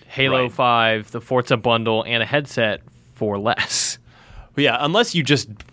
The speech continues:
Speaker 2: really don't want Forza Motorsport six.
Speaker 1: Yeah.
Speaker 2: I guess that's, of course, the, <laughs> the
Speaker 1: Whatever,
Speaker 2: big
Speaker 1: you could eBay that code for a good fifty bucks.
Speaker 2: That's true. You probably could get your most, if not all, of your money back on that. But,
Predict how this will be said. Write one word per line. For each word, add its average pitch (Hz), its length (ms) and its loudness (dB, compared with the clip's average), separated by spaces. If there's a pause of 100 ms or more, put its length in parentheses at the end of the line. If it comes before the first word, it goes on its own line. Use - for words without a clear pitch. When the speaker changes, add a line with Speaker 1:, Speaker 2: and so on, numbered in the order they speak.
Speaker 2:
really 147 360 2 (160)
don't 131 300 2
want 120 300 2
Forza 127 320 0
Motorsport 113 500 0
six. 107 220 -2
Speaker 1:
Yeah. 123 140 4
Speaker 2:
I - 20 2
guess 139 200 0
that's, 147 200 0
of 131 100 -2
course, 127 280 2
the, 147 80 0
<laughs> - 360 -8 (200)
the 185 100 2
Speaker 1:
Whatever, 214 140 4
Speaker 2:
big 175 120 4
Speaker 1:
you 175 60 0
could 123 140 0
eBay 135 320 0
that 117 180 2
code 113 340 -2
for 123 140 -4
a 113 60 -4
good 113 320 -4
fifty - 400 -6
bucks. 117 240 -2
Speaker 2:
That's 127 200 -2
true. 208 440 -6
You 131 120 -6
probably 147 360 2
could 151 400 -2
get 139 160 0
your 131 460 0
most, 131 300 2
if 120 120 -8
not 113 180 4
all, 123 160 4
of 110 80 -2
your 107 80 2
money 110 240 2
back 76 300 -4
on 80 140 -8
that. 69 220 -6 (600)
But, 87 260 2